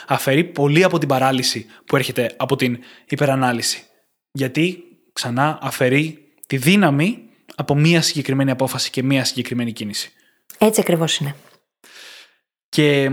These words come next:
Speaker 1: το τελευταίο που εγώ θέλω να πω είναι ότι μακροπρόθεσμα ποιος είναι ο στόχος. Μακροπρόθεσμα ο στόχος μας είναι να γι-, να εξοικειωθούμε και να γίνουμε πιο άνετοι με την αβεβαιότητα.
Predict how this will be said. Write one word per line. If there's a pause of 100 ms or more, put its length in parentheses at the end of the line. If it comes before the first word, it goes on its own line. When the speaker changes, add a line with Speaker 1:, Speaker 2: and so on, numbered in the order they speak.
(100)
Speaker 1:
το
τελευταίο
που
εγώ
θέλω
να
πω
είναι
ότι
μακροπρόθεσμα
ποιος
είναι
ο
στόχος. (520)
Μακροπρόθεσμα
ο
στόχος
μας
είναι
να
γι-,
να
εξοικειωθούμε
και
να
γίνουμε
πιο
άνετοι
με
την
αβεβαιότητα.